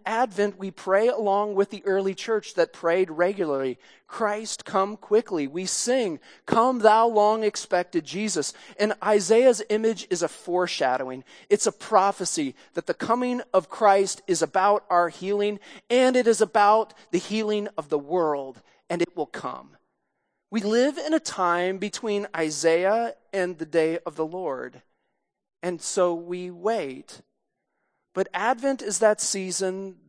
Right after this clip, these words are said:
that calls us not just to wait, it actually calls us to practice walking into Isaiah's vision. That's why I think he says, "Come now. Come now. Let us walk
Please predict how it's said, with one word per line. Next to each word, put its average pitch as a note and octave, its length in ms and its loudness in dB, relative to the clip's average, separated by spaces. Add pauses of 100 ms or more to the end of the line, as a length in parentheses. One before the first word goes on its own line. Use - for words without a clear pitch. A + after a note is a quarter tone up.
(120)
that F3+ 260 2
calls A3 380 0
us F#3 220 -4
not G3 260 -4
just G3+ 360 -2
to E3 80 -16
wait, E3 440 -4
it E3 140 -6
actually F3+ 400 -4
calls D#3+ 400 -4
us D#3 280 -6 (460)
to F#3 100 -12
practice - 800 -2
walking F#3+ 680 0
into F3 440 -4 (100)
Isaiah's C#3 600 -6
vision. B2 540 -14 (920)
That's - 220 -14
why A3+ 200 0
I G#3+ 120 2
think A3+ 220 -10
he G#3+ 120 -10
says, G3 380 -6
"Come A#2 540 -4 (540)
now. E3+ 760 -4 (720)
Come A3 440 -2 (300)
now. E3+ 720 -4 (640)
Let F3+ 220 2
us G#3 400 0
walk F3+ 580 2